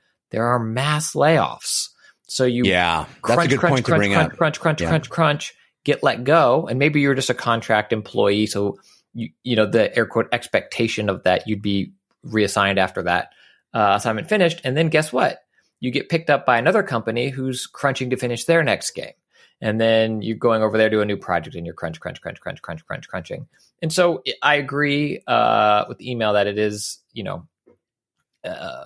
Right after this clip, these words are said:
Speaker 1: not limited to the video game industry. When I was an attorney, I I,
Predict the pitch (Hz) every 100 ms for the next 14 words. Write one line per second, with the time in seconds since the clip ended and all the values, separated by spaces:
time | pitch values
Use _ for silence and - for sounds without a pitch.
0 | - 127 123 123 123 120 117 107 101 98
1 | 95 92 90 - 101 92 87 90 92 87
2 | 95 98 90 87 - _ _ _ - 90
3 | 82